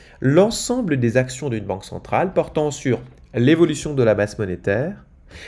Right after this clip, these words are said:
et participant à la régulation de l'économie à court et moyen terme. C'est une définition à la fois un peu trop simple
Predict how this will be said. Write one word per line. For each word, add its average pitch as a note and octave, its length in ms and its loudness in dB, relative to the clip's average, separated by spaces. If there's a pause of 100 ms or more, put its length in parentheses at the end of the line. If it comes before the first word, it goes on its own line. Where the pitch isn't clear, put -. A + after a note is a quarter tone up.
et F3+ 80 4
participant F3 800 0 (540)
à C3 160 6
la E3+ 100 8
régulation G3+ 560 6
de B2+ 80 4
l'économie A2 720 -2 (500)
à B2+ 120 4
court C#3+ 720 -4 (140)
et B2 100 4
moyen A2+ 360 -4
terme. - 280 -12
C'est E3 220 -6
une G#3 220 -2 (380)
définition F3 920 -4 (220)
à B2 80 4
la C#3 100 0
fois A#2 480 -2
un D#3+ 120 -2
peu G3+ 160 -6
trop F#3 160 0
simple D#3+ 460 -8